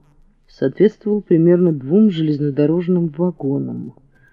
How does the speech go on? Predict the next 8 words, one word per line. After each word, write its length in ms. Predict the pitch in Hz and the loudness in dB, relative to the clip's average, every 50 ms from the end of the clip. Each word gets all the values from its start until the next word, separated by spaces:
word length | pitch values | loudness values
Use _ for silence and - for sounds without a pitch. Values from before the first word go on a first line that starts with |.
| _ _ _ _ | _ _ _ _
но 140 | - 160 156 | -4 -4 0
только 320 | - - 180 170 - 185 | 2 0 0 0 -2 -8
когда 300 | 175 - 175 165 156 151 | -4 -4 -4 -2 0 0
я 160 | 147 147 143 139 | -2 -2 -2 -4
подплыл 440 | - 165 - - - 139 131 127 | -6 -8 -8 -6 -4 -4 -4 -4
вплотную, 720 | - _ _ - 143 143 139 _ - 175 208 247 240 165 139 | -6 _ _ -2 -2 -2 -2 _ -2 0 0 0 0 -2 -2
раздвинув 500 | 139 139 139 127 135 131 147 143 139 139 _ _ | -2 -2 -2 -4 -4 -2 -2 -2 -2 -6 _ _
водоросли, 680 | 143 143 143 147 123 - - 113 - _ - 104 - | -8 -2 -2 -2 -2 -2 -6 -10 -16 _ -12 -12 -12